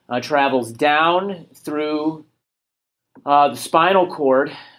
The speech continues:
to have a synapse in the lateral gray horn somewhere, uh, in the spinal cord. And then, um, the, uh,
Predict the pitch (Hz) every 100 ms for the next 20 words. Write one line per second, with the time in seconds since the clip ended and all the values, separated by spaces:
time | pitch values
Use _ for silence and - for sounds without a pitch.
0 | _ 143 143 151 151 151 147 131 - 196
1 | 175 151 143 - - 135 131 120 135 139
2 | 143 131 123 135 135 127 123 151 156 139
3 | 127 151 139 123 113 120 135 _ _ _
4 | _ _ _ _ _ - - 120 120 123
5 | 131 127 123 127 131 131 131 107 113 _
6 | _ _ _ - 135 139 165 165 165 160
7 | 165 156 - 139 135 135 131 131 _ _
8 | _ _ - - 117 139 139 135 135 -
9 | 135 120 120